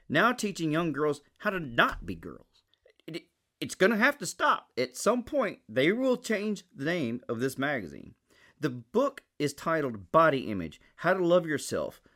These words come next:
Live Life to the Fullest, and Celebrate All Kinds of Bodies. No, th-, this is insane. They said, if you ask why a toy maker would feel compelled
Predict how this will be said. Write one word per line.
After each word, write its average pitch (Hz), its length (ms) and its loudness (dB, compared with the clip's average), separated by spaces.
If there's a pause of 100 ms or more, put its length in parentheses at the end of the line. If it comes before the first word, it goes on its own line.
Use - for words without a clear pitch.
(120)
Live 175 300 0
Life 180 300 4
to 165 100 -2
the 135 80 -4
Fullest, 127 440 -2
and 110 120 -6
Celebrate 127 560 0
All 220 180 2
Kinds 170 340 -4
of 98 140 -10
Bodies. - 560 -4 (1400)
No, 208 440 2 (160)
th-, 185 200 -4
this 180 200 -2
is 151 160 -8
insane. 139 600 -4 (340)
They 156 140 2
said, 160 240 -6
if 180 240 -6
you 196 140 2
ask 226 400 4 (240)
why 160 300 4
a - 20 2
toy 170 280 -2
maker 147 280 -2
would 120 200 -4
feel 147 160 -2
compelled 135 580 -2